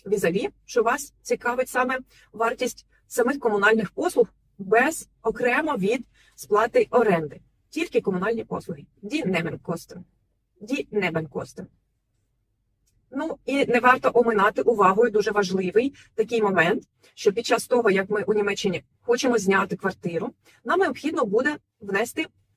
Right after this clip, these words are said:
завдаток. Так само ми вносимо завдаток і під час того, коли хочемо виняти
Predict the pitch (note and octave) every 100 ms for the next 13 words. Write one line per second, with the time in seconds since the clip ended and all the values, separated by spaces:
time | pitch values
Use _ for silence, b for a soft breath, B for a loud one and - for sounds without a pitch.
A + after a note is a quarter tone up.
0 | _ A3+ A#3+ A3+ G3 - - _ _ _
1 | - - C4 D4 B3+ A#3+ - A#3 A#3 B3
2 | A3 A3+ G3+ G3+ G#3+ A3 _ _ B3 C4
3 | A#3 A#3+ A#3 A3+ A#3+ A3 A3 A#3+ - A3
4 | A3 G#3+ A3 A3 G3+ G3+ -